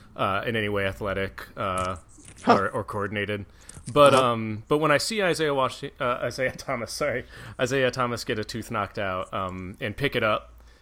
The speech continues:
Speaker 1: I, I, that's, like, really awesome. So now I'm, now he's my favorite basketball player.
Speaker 2: Yeah, he's operating at a different level. I mean, I read something about, um, so, yeah, no, actually what happened was he got his tooth knocked out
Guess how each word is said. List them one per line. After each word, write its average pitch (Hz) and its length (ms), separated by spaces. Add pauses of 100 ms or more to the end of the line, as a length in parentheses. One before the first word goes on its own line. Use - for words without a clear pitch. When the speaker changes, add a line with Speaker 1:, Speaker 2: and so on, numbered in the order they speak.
(500)
Speaker 1:
I, 123 180
I, 113 300
that's, 131 220
like, - 180
really 107 480
awesome. 95 580
So 110 220
now 135 280
I'm, 127 280
now 127 240
he's 117 220
my 107 100
favorite 98 240
basketball 98 380
player. - 240 (280)
Speaker 2:
Yeah, 123 120
he's 151 160
operating 147 400
at 107 40
a 104 40
different 107 320
level. 117 360
I 110 60
mean, 110 260 (760)
I 143 80
read 175 160
something 185 320
about, 131 400
um, 120 380 (440)
so, 131 420
yeah, 123 260
no, 120 140
actually 160 280
what 135 100
happened 160 280
was 110 180
he 120 100
got 139 140
his 175 160
tooth - 240
knocked 123 300
out 117 260